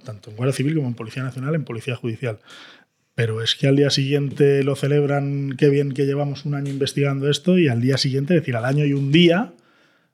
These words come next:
vuelven a empezar de cero otra vez con la siguiente <laughs> investigación que les va a durar un montón de tiempo y con, y con las mismas ganas. Es que son, son profesionales. Yo decía, Dani, que me preguntaron una vez que, que si iban los, los criminales o los terroristas siempre por delante de,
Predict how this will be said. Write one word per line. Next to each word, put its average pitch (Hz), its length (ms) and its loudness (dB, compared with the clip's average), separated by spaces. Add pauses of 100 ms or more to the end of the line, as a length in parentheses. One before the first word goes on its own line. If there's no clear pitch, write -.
(240)
vuelven 120 380 0
a - 20 2
empezar 135 400 -2
de 123 100 -4
cero 139 280 0
otra 143 240 -2
vez 160 200 2 (160)
con - 140 -4
la 113 100 0
siguiente 120 380 -2
<laughs> - 0 -
investigación 139 600 0
que 160 80 2
les 123 140 -2
va 123 60 -6
a 123 40 -6
durar 123 260 -4
un 113 120 -6
montón 123 280 -6
de 123 100 -6
tiempo 143 420 0
y 123 120 2
con, 110 320 -8
y 120 40 -14
con 107 200 -18
las 104 100 -14
mismas 131 300 2
ganas. 131 340 -4 (500)
Es - 160 -4
que - 140 -4
son, 120 540 -4
son 123 180 -4
profesionales. 113 540 -8
Yo 117 100 -8
decía, 127 360 -4
Dani, 127 200 -8
que 120 220 -10 (800)
me 127 80 -2
preguntaron 120 520 -2
una 123 160 -2
vez 127 200 -6
que, 113 360 -6
que 113 160 -6
si - 220 -4
iban 135 340 -4
los, 123 420 -8
los 123 180 -6
criminales 135 460 2
o - 20 0
los 143 140 -2
terroristas 131 400 -2
siempre 135 300 0
por 123 160 -6
delante 117 340 -4
de, 113 420 -8